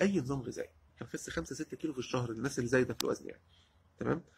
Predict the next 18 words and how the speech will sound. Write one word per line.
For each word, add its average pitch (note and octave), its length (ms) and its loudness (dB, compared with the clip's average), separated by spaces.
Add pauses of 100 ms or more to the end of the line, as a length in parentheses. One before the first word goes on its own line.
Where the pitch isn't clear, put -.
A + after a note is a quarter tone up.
(120)
وهنحافظ B2 460 2
على G#2+ 140 -4
صحتنا F3+ 460 -2
وهنحافظ C3+ 480 0
على - 120 -2
حياتنا. - 320 -10 (680)
نلخصهم B2+ 460 4
بسرعه: E3 400 0 (180)
الصبح - 480 4 (200)
افطر D3 240 2
قبل C3 260 0
الساعه B2 220 0
عشرة B2 160 0
الصبح، - 340 -2 (340)
ما B2 60 2
اتعشاش A#2+ 440 0
بالليل B2+ 320 2
وانام، B2+ 300 4